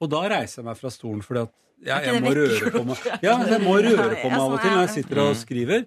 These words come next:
Speaker 2: Mm.
Speaker 1: eh, og kan ofte sette meg ned på gulvet, eller, altså, jeg gjør et eller annet som jeg f-, så jeg f-, ikke stivner opp i, i en sånn skrivestilling. Ehm, så det er ikke noe å være flau fordi at man har, jeg holdt på å si, et prosjekt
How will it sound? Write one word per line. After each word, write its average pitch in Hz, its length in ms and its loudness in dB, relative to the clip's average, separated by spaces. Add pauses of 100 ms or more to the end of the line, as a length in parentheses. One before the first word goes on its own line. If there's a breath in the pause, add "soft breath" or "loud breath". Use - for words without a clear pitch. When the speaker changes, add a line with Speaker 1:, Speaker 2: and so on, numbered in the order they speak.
(120)
Speaker 2:
Mm. 208 220 -8 (240 loud breath)
Speaker 1:
eh, 160 340 0 (280)
og 170 460 -2
kan 180 180 -2
ofte 147 240 -2 (180)
sette - 440 -8
meg 120 100 -2
ned 120 140 0
på 131 100 -4
gulvet, 113 300 0
eller, 120 140 -2
altså, 143 180 -2
jeg 131 100 0
gjør 113 220 0
et 117 160 -6
eller 151 120 -2
annet 151 120 -6
som 131 260 -6
jeg 120 140 -4
f-, - 240 -20
så - 160 -6
jeg 127 100 -2
f-, - 180 -20 (400)
ikke 135 300 -2
stivner 98 460 -4
opp 95 160 -8 (160)
i, 120 480 -6
i - 120 -12
en 120 140 -4
sånn 107 140 -10
skrivestilling. 104 640 -8 (760 loud breath)
Ehm, 143 380 -2 (640)
så 143 160 -4
det 139 100 2
er 123 80 -4
ikke 123 120 -6
noe 123 80 -2
å 135 40 -2
være 143 160 -2
flau 113 280 -6
fordi 127 260 -4
at 104 120 -6
man 120 140 -6
har, 107 260 -4
jeg 117 180 -2
holdt 107 180 -6
på 120 80 -14
å - 40 -16
si, 120 160 -6 (320)
et 117 200 -8
prosjekt - 760 -6